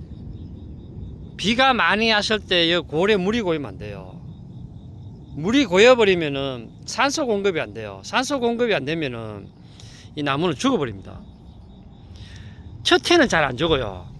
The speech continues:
보통 한 사 년 차, 오 년 차 가기 시작하면 죽어요. 첫 해는 그래도,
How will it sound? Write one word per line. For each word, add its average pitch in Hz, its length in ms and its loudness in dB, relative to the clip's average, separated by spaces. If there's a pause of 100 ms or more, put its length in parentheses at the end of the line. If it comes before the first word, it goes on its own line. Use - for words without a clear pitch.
(760)
보통 240 840 4 (160)
한 202 220 0
사 220 380 2
년 254 280 -2
차, 208 400 4
오 156 300 2
년 220 180 0
차 185 180 0
가기 190 240 -2
시작하면 165 380 -2
죽어요. 107 480 -10 (4000)
첫 - 220 0
해는 294 300 6
그래도, 185 640 6